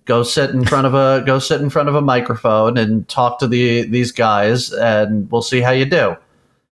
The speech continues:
And I, I did a couple of minutes, loved it, came back, continued working, and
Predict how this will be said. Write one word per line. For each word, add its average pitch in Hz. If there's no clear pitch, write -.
And 104
I, 104
I 104
did 101
a 113
couple 117
of 107
minutes, 104
loved 101
it, 110
came 110
back, 104
continued 113
working, 113
and 107